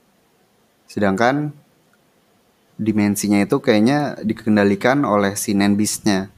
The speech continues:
Si Marayam sendiri kan masih bocah kecil. Jadi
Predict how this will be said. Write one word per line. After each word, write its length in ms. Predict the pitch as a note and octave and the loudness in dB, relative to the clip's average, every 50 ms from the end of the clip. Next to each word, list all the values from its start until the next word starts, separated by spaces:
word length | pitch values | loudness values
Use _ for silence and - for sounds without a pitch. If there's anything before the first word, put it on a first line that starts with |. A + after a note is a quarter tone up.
| _ _ _ _ | _ _ _ _
Si 180 | - - - G2+ G2+ | -12 -6 -2 0 0
Marayam 400 | G2 F#2+ G2 F#2+ F#2 F#2 G2 G2 | 2 2 2 2 0 0 0 0
sendiri 320 | G#2+ G2 F#2+ G2 B2+ B2+ | 0 0 0 0 -2 -2
kan 160 | B2+ C#3+ D3 | -2 -2 -2
masih 400 | C#3+ B2+ A2+ - G2+ G2 F#2+ G2 | -2 -2 -4 -2 -2 -2 -2 -2
bocah 400 | F#2+ F#2+ G2 F#2+ - - G2+ G2+ - - | -2 -2 -2 -4 -2 -4 -6 -6 -8 -8
kecil. 320 | - - A2 G2+ F#2+ - - _ _ _ _ _ _ _ | -4 -2 0 0 0 -2 -4 _ _ _ _ _ _ _
Jadi 400 | - G2 G2+ A2 A#2 A#2+ A2+ A2 | -8 -2 2 4 4 4 4 2